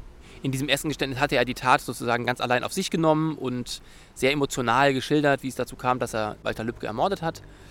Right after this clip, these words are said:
Und dann hat er dieses, äh, Geständnis aber widerrufen und jetzt eben in der zweiten und dritten Vernehmung, äh, einen alternativen Ablauf der Tat und auch einen ganz anderen,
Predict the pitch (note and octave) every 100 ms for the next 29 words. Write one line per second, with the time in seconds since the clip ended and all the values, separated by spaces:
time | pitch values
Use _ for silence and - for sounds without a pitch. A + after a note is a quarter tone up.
0 | - - - - B2+ C#3 D3+ C#3 C3 B2+
1 | - - - B2+ - - D3+ - C#3+ D3+
2 | C3+ B2 A#2+ C#3+ G3+ D#3 C3 C3+ - C#3
3 | C3 B2 B2 - - - - B2+ A#2 A2+
4 | B2+ C#3 A#2+ F3+ E3+ D3+ C#3 C#3 C3+ C3
5 | C3 - - - - - - A#2 A#2 A#2
6 | B2 D3 C#3 C3+ A#2 - - B2 C3+ A#2+
7 | - A#2 A#2 C3 D3+ A#2+ - - B2 A#2+
8 | A#2 A#2+ - B2 B2+ B2 A#2+ A#2